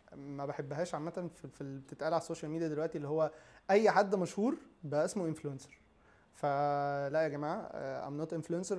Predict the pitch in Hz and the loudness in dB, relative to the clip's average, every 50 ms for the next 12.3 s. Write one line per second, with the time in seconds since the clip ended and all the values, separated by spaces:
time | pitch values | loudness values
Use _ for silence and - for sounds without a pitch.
0 | 160 147 156 156 160 175 196 208 - - - - - 151 151 147 135 143 143 139 | -2 -2 -4 -2 -2 -4 -4 -4 -6 -10 -12 -6 -2 -2 0 0 0 -2 -2 -2
1 | - 135 139 139 135 - 131 135 135 135 135 131 - - - _ _ - 170 - | -2 -2 0 0 -2 -2 -4 -4 -4 -4 -6 -8 -10 -16 -20 _ _ -6 -6 -6
2 | - - 180 - - 220 220 - - - - - - - - _ _ _ _ _ | -2 -4 -2 0 0 -2 -2 -2 -16 -18 -20 -20 -20 -20 -20 _ _ _ _ _
3 | - 165 165 165 170 185 196 208 214 214 - 165 160 - - 190 190 190 202 - | 0 0 2 4 4 6 8 10 8 8 8 4 0 4 2 2 2 2 -4 -4
4 | - - 220 185 170 175 - 180 180 202 233 220 - - 139 143 160 170 165 156 | 0 0 0 0 0 0 4 4 4 4 2 0 0 0 0 2 2 0 0 -2
5 | 151 143 139 - 156 160 - 165 - - 151 156 156 156 156 127 131 - 156 147 | -2 -4 -2 -4 -6 -4 -4 -6 -6 -4 -4 -2 -2 -2 -2 -4 -4 -4 -6 -6
6 | 147 - - 160 143 139 135 131 139 139 139 131 127 127 127 - - - - - | -6 -6 -6 -6 -6 -6 -8 -6 -6 -6 -6 -6 -6 -8 -10 -12 -18 -20 -20 -20
7 | - _ _ 139 147 147 147 - - 156 151 143 143 - - 190 202 208 - 208 | -20 _ _ -2 -2 -2 -2 -2 0 2 2 2 2 2 4 8 8 10 10 10
8 | 208 190 196 185 - 214 240 233 190 175 170 156 151 151 - - 156 156 151 - | 6 6 0 0 0 2 2 4 6 6 4 4 2 -2 -2 -4 -4 -4 -4 -6
9 | 143 127 135 131 127 131 139 156 160 - 175 170 160 147 - 175 180 196 202 196 | -10 -8 -8 -8 -8 -6 -4 -4 0 0 0 -2 -2 -6 -4 -2 -2 2 2 2
10 | 170 151 139 135 143 139 160 160 - 180 165 - 160 160 180 185 180 - - 151 | 2 2 2 0 0 -2 -2 -2 -2 -4 -4 -2 -2 -2 0 -2 -4 -4 -4 0
11 | 151 156 151 139 - - - 135 143 160 156 147 - 170 175 - - 202 202 214 | 0 0 0 0 -4 -8 -10 -6 -4 -4 -4 -2 0 -2 -2 -2 -2 -6 -6 -6
12 | - - 220 220 247 185 | -4 -2 0 0 0 -2